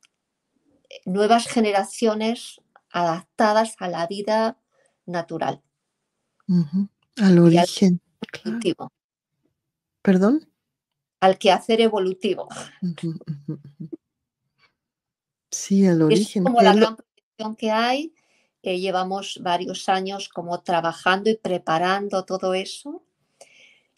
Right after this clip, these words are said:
Speaker 1: y se está queriendo ya poder como abrir la primera experiencia, eh, abrir una experiencia piloto donde empezar a,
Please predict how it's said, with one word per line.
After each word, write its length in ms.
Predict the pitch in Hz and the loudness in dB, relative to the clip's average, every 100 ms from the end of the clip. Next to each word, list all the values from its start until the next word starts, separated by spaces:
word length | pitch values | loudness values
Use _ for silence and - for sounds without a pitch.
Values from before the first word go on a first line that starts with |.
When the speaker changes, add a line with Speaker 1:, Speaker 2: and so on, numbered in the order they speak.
| - | -6
Speaker 1:
y 100 | 196 | -6
se 60 | |
está 240 | 202 208 196 | -2 0 2
queriendo 480 | 202 190 190 190 202 | 2 2 0 0 -2
ya 500 | 196 185 185 190 - | 0 0 0 -2 -2
poder 420 | 175 175 175 - | -6 -4 -4 -6
como 320 | - 175 170 | -12 -6 -2
abrir 640 | 165 165 185 202 220 226 | -2 -2 -2 0 2 0
la 140 | 196 170 | 0 -4
primera 320 | 180 175 185 | -6 -8 -8
experiencia, 1040 | 185 - 180 214 214 214 _ 220 214 254 - _ _ _ _ _ _ - | -6 -8 -4 -2 -2 -6 _ -4 -4 -6 -12 _ _ _ _ _ _ -8
eh, 240 | 175 170 | -4 -2
abrir 220 | 170 185 | -2 -2
una 80 | 180 | -2
experiencia 540 | 190 - 180 185 - 185 | -2 0 0 0 0 2
piloto 500 | 185 185 185 202 190 | 4 4 2 2 -2
donde 480 | 175 170 175 170 170 | -2 -4 -6 -4 -6
empezar 520 | 170 180 - 175 180 | -6 -6 -4 -2 0
a, 460 | 175 180 - 147 | 0 -4 -8 -10